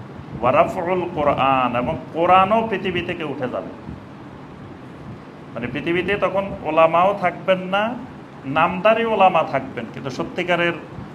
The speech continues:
ওলামা বলতে যাদেরকে বোঝানো হয়, তারা থাকবেন না। এলেম উঠে যাবে, কোরআন উঠে যাবে। কোরআন কিভাবে উঠে যাবে, এই ব্যাপারে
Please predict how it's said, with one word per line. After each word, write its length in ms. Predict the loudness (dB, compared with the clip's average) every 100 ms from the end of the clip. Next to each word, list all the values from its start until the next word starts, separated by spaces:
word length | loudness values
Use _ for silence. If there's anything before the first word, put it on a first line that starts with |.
| -8
ওলামা 480 | 0 6 6 6 4
বলতে 300 | 2 0 -2
যাদেরকে 360 | 0 0 -2 -6
বোঝানো 380 | -6 -2 -2 -2
হয়, 140 | -4 -2
তারা 180 | -2
থাকবেন 400 | -2 -4 -4 -4
না। 320 | -2 0 0 -2 -4
এলেম 320 | -2 -2 -2
উঠে 240 | -4 -2
যাবে, 300 | -2 -2 -2 -2
কোরআন 300 | 2 2 2
উঠে 200 | -2 -2
যাবে। 240 | -4 -6 -10 -16 -16 -18 -18 -18 -18 -16 -12 -12 -12 -14 -14 -16 -16 -16 -16 -16 -16 -16 -16 -16 -16 -16 -16 -16 -6
কোরআন 300 | 2 4 4 0
কিভাবে 340 | 2 2 2
উঠে 260 | 0 0 2
যাবে, 280 | 2 2 -4 -8 -12 -14 -16 -14 -14 -12 -14 -14 -16 -18 -16 -18 -6
এই 100 | -2
ব্যাপারে 580 | 0 2 2 2 2 -2